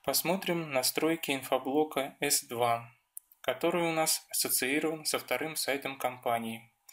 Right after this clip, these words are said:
И увидим здесь противоположную ситуацию. То есть доступ к этому инфоблоку эс два «Новости»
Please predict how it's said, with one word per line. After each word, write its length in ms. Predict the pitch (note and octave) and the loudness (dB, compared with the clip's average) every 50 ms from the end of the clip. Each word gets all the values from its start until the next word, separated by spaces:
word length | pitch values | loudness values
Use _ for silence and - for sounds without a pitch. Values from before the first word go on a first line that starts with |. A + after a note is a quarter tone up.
| - - - - - - | -16 -14 -14 -14 -8 -4
И 80 | - C3+ | -2 -2
увидим 420 | C3 B2+ C3 E3 F#3 F#3 F3 E3 | -2 -2 -2 -4 -2 -2 -2 -2
здесь 440 | - - E3 E3 D#3+ - - - _ _ | 0 2 2 2 2 0 -2 -8 _ _
противоположную 840 | - C#3 B2+ - B2+ A#2+ A#2+ - A#2+ B2 C#3 D3 C#3+ - C3+ C3+ C3+ | -4 -4 -4 -4 -6 -6 0 0 2 4 4 2 0 0 -4 -4 -2
ситуацию. 800 | - C#3 C3 - C3 A#2+ A#2+ A#2 A#2+ - - A#2 A2+ A#2 - _ - - - - - - - - - - | -2 -2 -2 0 2 2 2 2 2 0 -2 -4 -8 -12 -14 _ -20 -20 -18 -18 -18 -16 -16 -12 -4 0
То 80 | C3+ | 0
есть 220 | C3 B2 B2+ C#3 C3 | 0 0 0 -2 0
доступ 420 | D#3 F3+ F#3+ - - D#3 - - | 0 0 0 0 -2 -6 -6 -2
к 60 | - E3 | 0 0
этому 260 | D#3+ - D#3+ D#3 D#3 | 0 0 -2 -4 -2
инфоблоку 800 | D#3 D#3 - D#3 D3 D3+ D3+ D#3 D#3 D#3 - C#3+ - - - _ _ _ - | -2 -2 0 -2 0 0 0 0 0 0 0 -2 -4 -4 -8 _ _ _ -4
эс 160 | C#3+ C#3 - | -2 -2 -2
два 420 | - C#3 C#3 C#3 C#3 C#3 - - _ - | 0 0 2 2 2 0 -2 -8 _ -6
«Новости» 680 | C#3 C#3 C#3 C3+ C3 B2+ - - - C3 B2+ - | -2 0 0 0 0 0 -2 -2 -2 -4 -6 -6